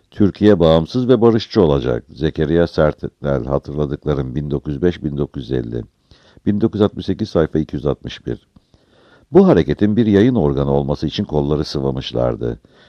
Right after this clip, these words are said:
Görüşler adlı dergide Celal Bayar, Adnan Menderes, Fuat Köprülü, Behice Boran, Niyazi Berkes, Pertev Naili Boratav,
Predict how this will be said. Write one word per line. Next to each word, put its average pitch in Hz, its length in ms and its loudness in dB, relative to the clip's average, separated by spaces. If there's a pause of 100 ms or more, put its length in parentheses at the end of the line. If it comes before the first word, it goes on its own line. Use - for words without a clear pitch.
(120)
Görüşler 80 500 4
adlı 76 300 4
dergide 67 440 0
Celal 67 400 0
Bayar, 67 300 0
Adnan 67 360 0
Menderes, 69 500 -2
Fuat 69 380 0
Köprülü, 71 540 -4
Behice 71 440 0
Boran, 73 420 -2
Niyazi 71 440 -2
Berkes, 65 440 -4
Pertev 67 480 -2
Naili 67 400 -2
Boratav, 69 440 0